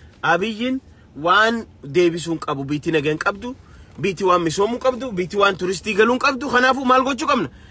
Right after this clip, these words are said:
Tana irra daluu qabna, qophaawa. Waa sadeen kana irra daluu qabna. Jabaadhaa, qarreen biyyaatis qabsiisa. Aktiivistoonni biyya alaa jirtan hundi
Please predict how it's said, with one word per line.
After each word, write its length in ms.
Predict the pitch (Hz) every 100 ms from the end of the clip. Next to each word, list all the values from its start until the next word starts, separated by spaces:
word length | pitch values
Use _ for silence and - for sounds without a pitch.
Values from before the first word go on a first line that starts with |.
| - -
Tana 240 | 262 277
irra 180 | 262 240
daluu 260 | 175 185 180
qabna, 220 | 160 143
qophaawa. 440 | 165 151 156 123 - - - - - - - - -
Waa 160 | 180
sadeen 280 | 175 175 175
kana 140 | 156 151
irra 140 | 147
daluu 220 | 143 147
qabna. 320 | 160 175 214 233 - - - -
Jabaadhaa, 500 | 165 185 196 208 -
qarreen 380 | 180 180 190
biyyaatis 460 | 170 170 185 185 196
qabsiisa. 640 | - 165 - 202 190 220 -
Aktiivistoonni 640 | 165 151 160 156 170 170 190
biyya 200 | 185 170
alaa 140 | 185
jirtan 260 | 180 170 185
hundi 320 | 202 196